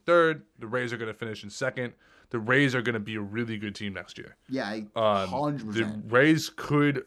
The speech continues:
Speaker 1: chal-, could, could go for a hundred wins next season. I wouldn't be
Speaker 2: Yeah, I
Speaker 1: surprised.
Speaker 2: think so, too.
Speaker 1: So the Rays are the biggest threat to the Yankees.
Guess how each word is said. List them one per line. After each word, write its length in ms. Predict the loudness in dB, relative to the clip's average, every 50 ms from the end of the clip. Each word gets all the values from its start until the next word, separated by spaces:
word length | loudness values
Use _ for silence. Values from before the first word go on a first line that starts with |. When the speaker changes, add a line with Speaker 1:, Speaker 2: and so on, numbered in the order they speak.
| _ -16
Speaker 1:
chal-, 500 | -14 -10 -4 0 2 2 2 2 0 -4 -2
could, 440 | 0 0 0 0 -2 -4 -10 -14 -10
could 220 | -6 -6 -4 -2
go 180 | 0 0 0 0
for 220 | 0 0 -2 -2
a 40 | -2
hundred 380 | -2 -2 -2 -2 -4 -6 -6
wins 220 | -6 -8 -8 -8 -8
next 220 | -10 -12 -12 -12
season. 260 | -14 -14 -14 -14 -12
I 80 | -12 -10
wouldn't 240 | -8 -6 -8 -8 -8
be 60 | -8
Speaker 2:
Yeah, 60 | -8
I 280 | -6 -4 -2 -2 -2 -2 -4
Speaker 1:
surprised. 180 | -6 -8 -10
Speaker 2:
think 140 | -10 -10 -10
so, 120 | -10 -10
too. 140 | -12 -8 -6
Speaker 1:
So 80 | -4 -2
the 100 | -2 0
Rays 340 | 2 4 4 6 6 4 2
are 40 |
the 80 | 0 0
biggest 280 | 0 0 0 0 0 -2
threat 120 | -2 -2 -2
to 40 | -4
the 80 | -8 -4
Yankees. 540 | -2 0 0 0 0 -2 -6 -6 -6 -10